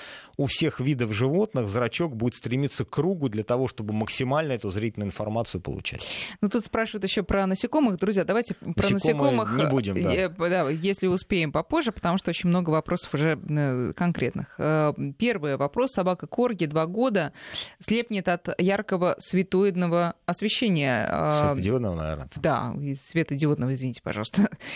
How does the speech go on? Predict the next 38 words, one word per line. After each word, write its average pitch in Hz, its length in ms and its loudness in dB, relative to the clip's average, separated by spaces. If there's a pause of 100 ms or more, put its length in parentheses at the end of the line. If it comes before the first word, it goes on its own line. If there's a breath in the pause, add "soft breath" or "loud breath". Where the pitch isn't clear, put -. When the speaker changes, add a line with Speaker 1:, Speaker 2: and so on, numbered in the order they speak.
(280 loud breath)
Speaker 2:
А, 170 320 0 (160)
э, 160 60 2
н-, 165 760 4
просто 214 320 0
выве-, 214 320 2
не 202 180 4
выведешь 180 440 2
вечером, 156 500 2
э, 143 240 2
на 147 100 0
прогулку, 226 460 0
поскольку 139 380 -2
фонари, 180 360 2
что 175 240 0
делать? 139 400 -2
Вообще, - 360 0
давайте, 202 520 0
м, 170 400 -2 (380)
щас - 280 0
мы 156 120 0
ответим 165 300 0
на 156 100 2
этот - 120 -4
вопрос. - 260 0 (180)
Э, 165 280 4
вначале 180 480 0
про 202 460 0
породы. 190 640 2
Можете 208 340 2
назвать 185 360 2
породы, 185 440 2
там, 131 220 -2
собак 175 300 0
и, 147 120 4
может 143 280 2
быть, 139 120 -8
кошек, 339 360 0
которые, 220 440 2